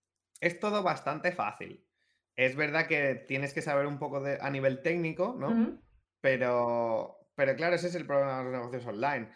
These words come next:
Speaker 1: O sea, yo el otro día hablaba con un coach y él quiere, quiere ser coach, ¿no? Y tener clientes de coach, pero no quiere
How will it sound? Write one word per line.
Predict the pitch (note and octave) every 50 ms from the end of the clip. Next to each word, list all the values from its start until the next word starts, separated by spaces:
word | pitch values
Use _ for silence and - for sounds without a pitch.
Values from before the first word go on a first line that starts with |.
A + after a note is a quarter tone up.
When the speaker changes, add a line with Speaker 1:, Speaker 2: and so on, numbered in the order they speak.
| - _
Speaker 1:
O | -
sea, | C3 B2+
yo | C3+
el | C#3+
otro | D#3 D#3 D#3+ D#3+
día | D#3 F3 F3
hablaba | E3+ E3+ E3+ D#3+ D3+ C#3
con | D3 D3 D3
un | D3+ D3 C3+ C3
coach | - A#2 G2+ - - - - - _ _ _ _ _ _ _ _ _ _ _ _ _ _ _
y | C3+ C#3 C#3+
él | D#3 D#3 D3 -
quiere, | - E3 F3 F3 D#3+ C#3 B2 G#2 F2+ - - - - - C#3 C3+ A2+ -
quiere | - D3+ D#3 D#3+ D3 C3+ C3 - - -
ser | - D3+ C3+ C3+ C3+
coach, | - E3 F#3 G#3 G3 - -
¿no? | B2+ C#3 E3 E3+
Y | C3+
tener | G2+ C3 B2+ B2+ B2+
clientes | C3+ C#3+ C#3+ C#3+ C#3+ D3
de | C#3 C#3+ -
coach, | - D#3 F3+ G3+ G3 - - - _ _ _
pero | - C#3+ C#3+ C#3
no | C#3 C#3+ C#3 C#3
quiere | C#3 D3 D3+ D3+ D3+ D3+ D3 C3 - - _